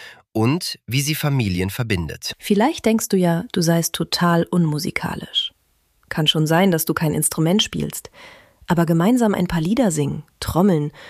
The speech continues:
Speaker 2: oder im Takt zu abba, Queen, B T S oder Blick wippen, kann richtig Spaß machen. Und zwar allen, die mitmachen.
Speaker 1: Ich hatte zwar als Kind und Jugendlicher Klavierunterricht und habe sogar im Schulorchester Schlagzeug gespielt,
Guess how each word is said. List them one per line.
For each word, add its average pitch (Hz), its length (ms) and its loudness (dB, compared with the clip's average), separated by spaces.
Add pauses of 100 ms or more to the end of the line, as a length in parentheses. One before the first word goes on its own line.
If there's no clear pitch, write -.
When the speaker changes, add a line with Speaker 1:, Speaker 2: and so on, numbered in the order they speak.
(200)
Speaker 2:
oder 170 220 2
im 160 100 0
Takt - 320 -4
zu - 240 -4
abba, 175 480 2
Queen, 196 640 0
B 208 120 -2
T - 180 -2
S 202 260 0
oder 165 220 0
Blick 202 280 -2
wippen, 196 380 0 (380)
kann 160 160 0
richtig 180 400 0
Spaß 147 320 -2
machen. - 420 -10 (220)
Und - 120 -2
zwar - 220 -2
allen, 190 480 2
die 233 120 4
mitmachen. 240 600 -2 (2000)
Speaker 1:
Ich 143 120 -2
hatte 196 180 -2
zwar 160 300 2
als - 200 -2
Kind 180 280 -2
und 131 160 0
Jugendlicher 131 640 0
Klavierunterricht 95 1080 -2
und 90 180 -4
habe 90 260 0
sogar 92 320 0
im 85 120 -4
Schulorchester 95 880 -4
Schlagzeug 104 600 -2
gespielt, 117 520 -4